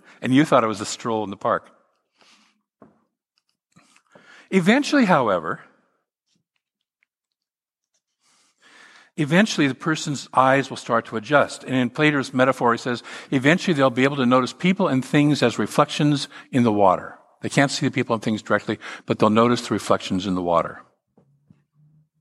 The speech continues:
And then they'll be able to start to see the people and things more directly and actually perceive them directly. See, most of us don't perceive each other directly.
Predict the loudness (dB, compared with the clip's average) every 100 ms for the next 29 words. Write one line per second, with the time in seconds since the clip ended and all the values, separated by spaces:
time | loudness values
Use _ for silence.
0 | _ _ -20 -20 _ _ _ _ -16 -14
1 | -2 2 4 4 4 4 2 -2 2 2
2 | 2 -4 2 2 2 0 -2 0 0 0
3 | 0 0 0 -2 0 0 0 -6 -16 -20
4 | _ _ _ _ _ _ _ _ _ _
5 | _ _ _ -2 -2 -2 -6 -8 -4 -2
6 | -2 -4 -2 -2 -4 -12 -14 _ _ _
7 | _ _ -20 -20 -10 -2 2 4 2 0
8 | -2 -2 -2 -4 -4 -2 -2 -4 -4 -6
9 | -2 -2 -2 -12